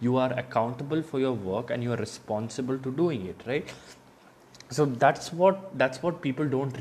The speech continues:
realize. People think that, you know, "Oh, okay, acha, it's, uh, you know, why, why is that person taking so seriously and all?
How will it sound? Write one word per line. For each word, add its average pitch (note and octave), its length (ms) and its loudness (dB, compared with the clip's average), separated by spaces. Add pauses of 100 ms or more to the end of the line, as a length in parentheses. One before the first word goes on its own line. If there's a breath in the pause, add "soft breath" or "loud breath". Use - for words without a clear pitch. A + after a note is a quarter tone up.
realize. F#2 460 -2 (300 loud breath)
People D3+ 260 2
think D#3+ 280 -2
that, D#3 140 6
you C#3+ 60 0
know, C#3+ 180 0
"Oh, C3+ 180 2
okay, B2+ 240 -2
acha, A#2 400 2
it's, G#2+ 220 -6
uh, G#2 300 4
you G#2+ 60 -2
know, A#2+ 240 0
why, A2 420 4
why G#2+ 280 2
is G#2+ 120 0
that G#2 220 -4
person G#2 440 -6
taking G#2 300 -6
so G#2+ 160 -4
seriously G2+ 600 -4
and F#2+ 100 -6
all? F#2+ 260 -4